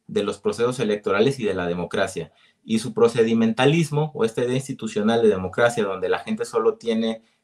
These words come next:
que votar cada tres años, pues les genera repulsión, porque para ellos, eh, que México está a punto de enfrentar,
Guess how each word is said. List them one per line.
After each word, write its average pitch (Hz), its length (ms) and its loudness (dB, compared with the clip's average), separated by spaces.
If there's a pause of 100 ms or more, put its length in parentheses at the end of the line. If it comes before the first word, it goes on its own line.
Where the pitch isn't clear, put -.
que 98 100 -4
votar 107 400 0
cada 107 280 0
tres 123 220 -4
años, 135 400 -2 (280)
pues 143 120 4
les 143 120 2
genera 175 280 0
repulsión, 190 600 -2
porque - 240 -8
para 113 220 -2
ellos, 160 360 0 (320)
eh, 107 340 4
que 117 120 0
México 131 420 -2
está 131 220 -2
a 131 80 -8
punto 139 320 -2
de 123 100 -4
enfrentar, 113 760 -2